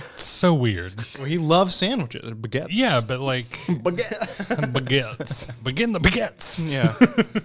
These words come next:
Speaker 1: <laughs>
Speaker 2: Banana.
Speaker 1: Banana. Yeah, it's so weird. Like, I feel like he should, I mean, I, it's common sense to me, I feel like, that if the police are confronting you,
Speaker 3: Mm-hmm.
Speaker 1: to come with them.
Speaker 3: Yeah.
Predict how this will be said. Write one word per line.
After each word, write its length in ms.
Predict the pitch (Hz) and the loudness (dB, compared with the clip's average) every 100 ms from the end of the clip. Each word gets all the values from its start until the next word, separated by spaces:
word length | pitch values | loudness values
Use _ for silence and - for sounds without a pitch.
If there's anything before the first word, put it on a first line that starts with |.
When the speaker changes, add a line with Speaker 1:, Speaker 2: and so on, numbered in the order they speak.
| 220 | -4
Speaker 1:
<laughs> 80 | - | -4
Speaker 2:
Banana. 580 | - 127 165 123 98 101 | -4 -4 -4 -6 -10 -14
Speaker 1:
Banana. 500 | - 147 107 131 117 110 - | -10 -6 -4 -4 -8 -10 -2
Yeah, 180 | 165 170 | 4 4
it's 160 | 135 - | 4 0
so 160 | 175 | 0
weird. 180 | 180 160 | 0 -2
Like, 360 | 127 123 - - _ _ _ | -2 -4 -6 -18 _ _ _
I 80 | 139 | -8
feel 280 | 135 180 180 | -4 -2 -2
like 380 | 165 135 120 - - | 0 -2 -4 -10 -14
he 260 | - - 160 | -12 -2 0
should, 340 | - 127 120 107 _ - | 0 -2 -6 -10 _ -10
I 100 | 117 | -2
mean, 200 | 113 110 - | -2 -2 -10
I, 120 | - - _ _ | -20 -20 _ _
it's 260 | 127 120 - | -14 -10 -10
common 320 | - 139 117 | -2 0 0
sense 260 | - 101 98 | -2 -6 -6
to 100 | 107 | -10
me, 120 | 98 | -10
I 100 | 95 | -12
feel 180 | - 101 | -10 -12
like, 280 | 98 101 - | -12 -14 -12
that 280 | 107 98 - _ _ _ _ | -10 -10 -16 _ _ _ _
if 360 | 120 120 - - _ _ _ 107 | -12 -12 -12 -20 _ _ _ -10
the 80 | |
police 400 | 110 - 156 160 | -6 0 2 2
are 60 | 113 | 0
confronting 420 | 104 101 101 90 | 0 0 -2 -8
you, 300 | 87 71 104 - _ | -14 -12 -12 -14 _
Speaker 3:
Mm-hmm. 180 | 110 101 95 _ _ _ | -10 -10 -12 _ _ _
Speaker 1:
to 520 | - - 98 92 87 85 - | -6 -4 -2 -4 -10 -16 -10
come 240 | - 113 | -2 2
with 240 | 113 - | 2 0
them. 340 | 101 92 85 101 _ _ _ _ - | -4 -4 -4 -10 _ _ _ _ -8
Speaker 3:
Yeah. 140 | 104 | -8